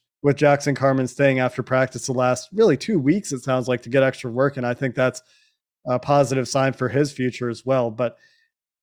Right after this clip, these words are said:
yeah, I, I'm still fine with Ja'Marr Chase. If this is still a problem in a month, then we might be talking about, okay, that was a rough rookie year.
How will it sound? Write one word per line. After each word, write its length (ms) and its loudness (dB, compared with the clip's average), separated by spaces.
yeah, 180 2
I, 460 0
I'm 340 0
still 480 4
fine 420 2
with 140 0
Ja'Marr 340 2
Chase. 240 0
If 80 -6
this 180 2
is 60 -4
still 180 4
a 60 2
problem 320 2
in 80 2
a 40 -2
month, 460 -2
then 160 4
we 100 4
might 200 4
be 100 0
talking 420 0
about, 340 0
okay, 260 2
that 100 4
was 120 0
a 60 2
rough 300 2
rookie 300 -2
year. 480 2